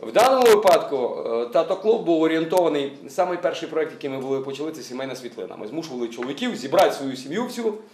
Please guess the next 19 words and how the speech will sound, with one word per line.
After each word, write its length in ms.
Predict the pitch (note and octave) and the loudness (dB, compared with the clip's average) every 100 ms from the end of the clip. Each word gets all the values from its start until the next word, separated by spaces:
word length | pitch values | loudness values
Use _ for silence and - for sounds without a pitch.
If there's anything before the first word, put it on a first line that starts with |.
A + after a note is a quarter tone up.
| _ - G#3+ | _ -20 -8
вдягнутися, 460 | B2 D#3 F#3+ F#3+ C#3+ | 0 0 2 0 -2
прибратися, 520 | C#3+ C#3+ G#3 A3 F#3 | 0 4 4 4 0
прийти, 300 | - C3+ G3+ | -4 -6 -6
сфотографуватися. 720 | - D3 C#3+ C3+ D3 A2+ - | -6 -2 -2 0 0 0 0
Ми 120 | A2+ D#3 | -6 -2
дарували 320 | C3+ C3 G#2+ | 0 0 -2
для 100 | A#2 | -6
них 160 | A#2+ | -8
цю 100 | - | -10
фотографію 500 | A2+ A2 A#2+ A2 G2+ | -14 -6 -4 -4 -6
безкоштовно. 460 | G2+ - - - F#2 - _ _ _ - - - _ | -16 -20 -16 -14 -14 -18 _ _ _ -20 -20 -20 _
Е, 260 | A#2+ B2 A#2+ | 0 4 4
далі 400 | B2+ A3 A#3 G3 | 6 8 8 6
ми 140 | F3 | 6
організовували 880 | G#3 E3+ C#3+ C#3 C#3+ E3 D3+ D3 C3 | 4 4 4 2 0 4 6 6 4
той 200 | A#2+ C3 | 0 -6
самий 320 | A#2+ D3 C3 | 0 0 0
День 200 | B2 D#3+ | -2 -2
тата, 400 | D#3+ A#2 F#2+ - | 2 0 0 -4